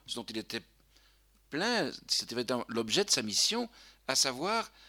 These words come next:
annoncer l'action du Père, le règne de Dieu. Il était l'annonciateur. Et voilà que, à partir de la résurrection,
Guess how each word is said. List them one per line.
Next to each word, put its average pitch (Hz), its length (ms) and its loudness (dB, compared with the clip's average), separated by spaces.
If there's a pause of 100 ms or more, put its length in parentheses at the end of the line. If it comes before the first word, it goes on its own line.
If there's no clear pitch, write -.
(260)
annoncer 196 760 4 (340)
l'action 135 580 2
du 87 120 -12
Père, 80 420 -14 (160)
le 107 120 -2
règne 98 280 -4
de 87 100 -10
Dieu. 85 280 -14 (540)
Il 147 80 -2
était 185 180 2
l'annonciateur. 147 800 0 (480)
Et 165 100 6
voilà 226 200 4
que, 202 300 2 (800)
à 147 100 4
partir - 360 -2
de 190 80 2
la 160 80 4
résurrection, 151 880 2